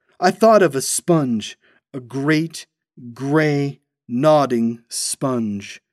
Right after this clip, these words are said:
The oars continued to ply. They were gray, as was the boat, and my eyes searched a moment vainly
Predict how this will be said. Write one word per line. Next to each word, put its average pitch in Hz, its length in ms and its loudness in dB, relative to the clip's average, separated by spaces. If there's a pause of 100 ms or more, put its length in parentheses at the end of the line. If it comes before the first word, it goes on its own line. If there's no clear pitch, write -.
(420)
The 165 160 -2
oars 147 440 4
continued 139 680 -4
to - 100 -20
ply. 131 640 -6 (840)
They 185 380 4
were 180 220 2
gray, 131 680 -2 (320)
as 131 300 -2
was 123 220 -2
the 120 80 -8
boat, 120 480 -4 (640)
and 160 180 2
my 165 240 2
eyes 160 440 0
searched - 580 0
a 165 80 -4
moment 156 420 0
vainly 143 720 0